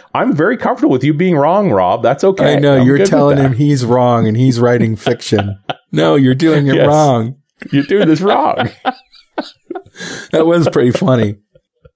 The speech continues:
Speaker 1: Oh, yeah.
Speaker 2: How do you make databases sci-fi? That's pretty
Speaker 1: <sighs>
Speaker 2: cool.
Speaker 1: Well, and with real data, like, it was such a good idea for a book. And if you
Speaker 2: Yeah.
Speaker 1: haven't, I'll cl-, include a link. You should read this book. You'll enjoy it. And if you do the exercises, like taking nasa's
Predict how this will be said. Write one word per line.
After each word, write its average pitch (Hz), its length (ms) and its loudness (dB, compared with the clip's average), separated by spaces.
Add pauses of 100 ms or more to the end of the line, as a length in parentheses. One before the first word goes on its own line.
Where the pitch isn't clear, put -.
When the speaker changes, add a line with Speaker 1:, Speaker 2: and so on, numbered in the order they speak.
(720)
Speaker 1:
Oh, 139 500 2
yeah. 71 480 0
Speaker 2:
How 135 160 -2
do 147 100 -2
you 151 160 0
make 123 340 -2
databases 113 640 0
sci-fi? - 840 -4 (200)
That's 107 180 -14
pretty 110 220 -4
Speaker 1:
<sighs> 107 120 -2
Speaker 2:
cool. 90 300 -2
Speaker 1:
Well, 131 220 0
and 127 400 -2
with 113 280 -2
real 123 300 2
data, 104 340 0
like, 80 340 -2
it 117 80 -2
was 110 160 -4
such - 380 -4
a 135 60 0
good 107 200 -2
idea 87 360 0
for 82 160 -2
a 76 60 2
book. 76 280 -2
And 80 100 -2
if 82 100 -4
you 98 60 0
Speaker 2:
Yeah. 95 80 0
Speaker 1:
haven't, 110 360 -2 (140)
I'll 101 160 -4
cl-, 131 140 -2
include 135 280 -2
a 101 140 -2
link. 87 360 -2 (320)
You 113 240 -2
should 107 180 -2
read 92 180 2
this 76 100 -6
book. 76 260 -4
You'll 80 180 0
enjoy 76 320 0
it. 71 120 -6
And 113 120 -2
if 113 120 -2
you 139 80 0
do 120 380 0
the 139 180 2
exercises, 135 520 -2
like 104 220 -2
taking 131 440 -2
nasa's 92 560 -4